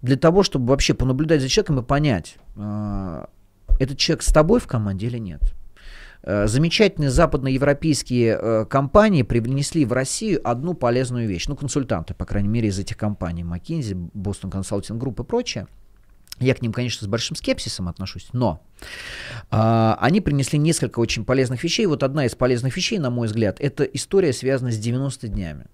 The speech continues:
Ну, то есть девяносто дней отработали, если нет, то люди расходятся и всё. Ну, то есть если ты пекарь, ну, ты пекарь, ну, ты не маркетолог, да, там, или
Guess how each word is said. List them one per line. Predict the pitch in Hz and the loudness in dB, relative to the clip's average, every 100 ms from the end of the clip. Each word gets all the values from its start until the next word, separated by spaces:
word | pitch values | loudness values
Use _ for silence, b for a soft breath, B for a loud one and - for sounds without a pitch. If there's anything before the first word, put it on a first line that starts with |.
| - | -20
Ну, | - | -14
то | 110 | -10
есть | 101 | -4
девяносто | 143 196 208 160 | -2 0 -2 -2
дней | 180 180 | -2 0
отработали, | 160 185 214 277 156 101 - - b b | 0 0 2 0 0 -4 -8 -18 b b
если | 120 151 220 - 175 147 - | -6 0 0 2 2 2 0
нет, | 156 247 302 - - - | 0 0 0 -4 -20 -4
то | 160 | -2
люди | 202 185 | 0 2
расходятся | 196 - 277 254 - | 0 0 0 0 -2
и | 151 | -6
всё. | - 117 | -6 -6
Ну, | 165 226 185 _ | -4 -6 -10 _
то | 185 | 0
есть | 175 - | 0 -2
если | 214 - | -4 -4
ты | 175 190 | -6 -8
пекарь, | - 240 233 165 143 | -4 -2 2 2 0
ну, | 170 175 160 120 - _ - - | -2 -2 -4 -6 -14 _ -20 -8
ты | 180 | -8
пекарь, | - 151 165 143 113 | -2 0 2 0 -2
ну, | 123 135 | -2 -4
ты | 127 160 | -4 -4
не | 135 | -2
маркетолог, | 120 107 - 85 95 78 85 | -2 -4 -6 -6 -6 -8 -8
да, | 87 104 | -4 -4
там, | - 85 | -4 -8
или | 87 87 82 | -6 -6 -6